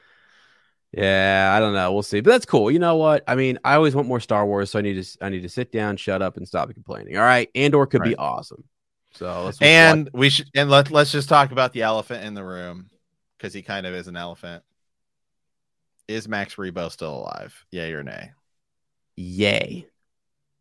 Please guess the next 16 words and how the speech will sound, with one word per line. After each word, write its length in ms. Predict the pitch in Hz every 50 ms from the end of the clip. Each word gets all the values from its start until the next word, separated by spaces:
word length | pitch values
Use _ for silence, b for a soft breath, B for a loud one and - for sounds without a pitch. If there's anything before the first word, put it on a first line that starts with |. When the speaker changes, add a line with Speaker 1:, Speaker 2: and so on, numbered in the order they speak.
| _ _
Speaker 1:
He 400 | _ - - 113 110 117 107 127
is 180 | 131 139 127 -
still 340 | - - 120 110 104 104 101
alive. 600 | 101 98 98 92 92 92 92 92 95 95 - _ b b b b b b b b
I'm 240 | 110 120 120 117 107
super 500 | - - - 143 147 147 147 147 143 139
pissed 420 | 143 - 107 104 101 101 - -
about 220 | 101 104 101 92
Madame 300 | - 107 101 101 101 101
Garza, 640 | 92 - 101 98 95 92 - - 98 92 90 90 90 _ -
but 240 | 113 113 113 - -
Max 440 | 110 113 117 120 127 - - -
is 160 | 127 117 104 -
at 140 | 117 90 80
least 480 | 101 101 98 95 92 - - _ - _ _ - -
alive. 720 | 95 98 101 101 98 92 92 90 90 90 90 87 - _